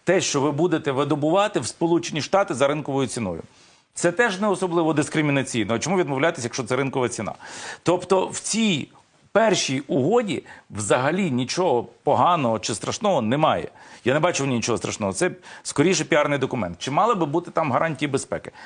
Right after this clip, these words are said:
Звичайно, ми хочемо отримати гарантії безпеки. Нашим головним, нашою головною гарантією безпеки є членство в нато.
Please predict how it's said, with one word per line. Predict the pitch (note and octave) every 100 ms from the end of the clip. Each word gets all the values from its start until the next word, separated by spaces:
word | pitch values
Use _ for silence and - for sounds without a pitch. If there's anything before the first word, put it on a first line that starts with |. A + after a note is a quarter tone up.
| - - -
Звичайно, | - A2+ C3 B2 G#2
ми | A2+
хочемо | A2 D#3+ F3+ C#3 A#2
отримати | G#2+ C#3+ C3 G#2+
гарантії | A2 G#2+ G#2+ F#2
безпеки. | F#2 F2 F2
Нашим | A#2 C#3+ B2
головним, | A2 C3 C#3 B2+ G#2 - - -
нашою | C3+ B2+ A#2+
головною | C3+ C#3+ A#2
гарантією | C3 A2+ A2+
безпеки | A#2 D#3 C3+
є |
членство | A2 B2+ G#2+ A#2
в |
нато. | G2+ D2+ -